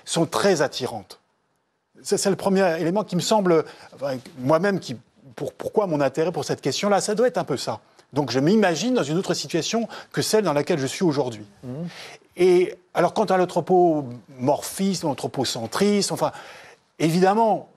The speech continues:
Speaker 1: nous n'avons pas d'autre repère que cette planète, que les êtres vivants qui y sont. Donc même notre imaginaire, il doit bien partir de quelque chose. Et,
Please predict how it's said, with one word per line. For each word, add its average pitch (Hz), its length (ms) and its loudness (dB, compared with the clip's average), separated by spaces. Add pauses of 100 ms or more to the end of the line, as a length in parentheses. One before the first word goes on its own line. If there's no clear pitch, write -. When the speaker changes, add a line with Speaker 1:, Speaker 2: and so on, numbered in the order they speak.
(100)
Speaker 1:
nous 160 100 -2
n'avons 160 240 2
pas 180 160 2
d'autre 175 320 2
repère 131 680 -2 (380)
que 156 120 0
cette 135 240 -2
planète, 143 560 0 (100)
que 143 120 -4
les 131 180 0
êtres 147 220 0
vivants 135 260 -2
qui 117 160 -6
y 113 80 -4
sont. 202 320 0 (380)
Donc 123 180 -4
même 220 200 4
notre 208 200 2
imaginaire, 165 720 0 (140)
il 156 60 -10
doit 151 160 2
bien 156 180 0
partir - 420 -4
de 135 120 -2
quelque 139 280 -2
chose. 151 400 0 (340)
Et, 120 140 -4